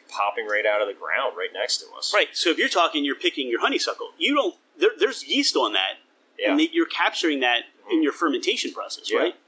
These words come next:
Speaker 1: Yeah. I mean, even local honey that we, we put local honey in a beer called Bumble that is completely uninter-, uninterrupted by anything. It's not heated. It's not filtered. It goes right into the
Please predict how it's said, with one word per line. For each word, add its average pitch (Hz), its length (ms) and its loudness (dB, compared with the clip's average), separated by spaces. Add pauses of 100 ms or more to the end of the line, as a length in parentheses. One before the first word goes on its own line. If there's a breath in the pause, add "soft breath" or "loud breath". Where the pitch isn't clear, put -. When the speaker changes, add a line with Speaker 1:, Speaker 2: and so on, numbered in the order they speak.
(140)
Speaker 1:
Yeah. 143 180 4
I 120 100 0
mean, 131 160 -2
even 135 220 0
local 127 380 0
honey 123 320 -2 (100)
that 98 140 -6
we, 101 380 -10 (480 soft breath)
we 131 120 -2
put 143 220 0
local 131 360 0
honey 127 220 0
in 120 60 -4
a 113 60 2
beer 120 260 -4
called 117 280 -6
Bumble 147 500 -4
that 104 440 -2 (920)
is 113 180 -4
completely 139 840 -6
uninter-, 123 480 2 (200)
uninterrupted 120 800 0
by 95 120 2 (120)
anything. 101 440 -10 (460)
It's - 180 -4
not 82 180 -6
heated. 123 520 -6
It's 92 180 -4
not - 180 -4
filtered. 120 460 -6
It 92 120 -10
goes 87 200 -18
right 110 240 -4
into 107 180 -6
the 98 120 -14